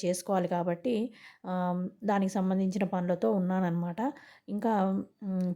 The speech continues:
పార్థివ లింగాన్ని చేసుకొని నేను పదహారు సోమవారాల వ్రతంలో పదమూడవ వారం పూజ అనేది చేసుకుంటున్నాను. ఇంకా ఆ రోజు అన్నాభిషేకం స్-,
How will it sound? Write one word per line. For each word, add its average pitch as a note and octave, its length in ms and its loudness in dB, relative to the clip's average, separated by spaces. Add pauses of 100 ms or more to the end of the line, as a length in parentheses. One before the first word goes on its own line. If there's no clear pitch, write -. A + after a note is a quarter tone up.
పార్థివ G3 340 4
లింగాన్ని F#3 500 4
చేసుకొని G#3 340 0
నేను G3 200 4
పదహారు G3 360 2
సోమవారాల F3+ 500 0
వ్రతంలో F#3 440 0
పదమూడవ G3 520 4
వారం F3+ 260 0
పూజ F3+ 180 0
అనేది F3 380 -2
చేసుకుంటున్నాను. F3+ 720 -2 (380)
ఇంకా A3 200 0 (280)
ఆ G3 100 4
రోజు G#3 260 6
అన్నాభిషేకం F#3+ 760 4
స్-, - 100 -8